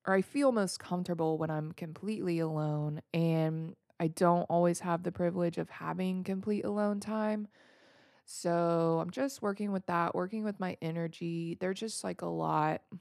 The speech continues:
<laughs> there's a lot going on, but I'm trying to figure out what consistency means to me. And I actually heard a really,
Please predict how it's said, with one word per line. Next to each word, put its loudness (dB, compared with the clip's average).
<laughs> -10
there's -2
a 2
lot 0
going -2
on, -8
but -2
I'm -4
trying -2
to -2
figure -2
out 4
what 0
consistency -6
means -4
to -8
me. -4
And -6
I -4
actually 2
heard 4
a 6
really, 2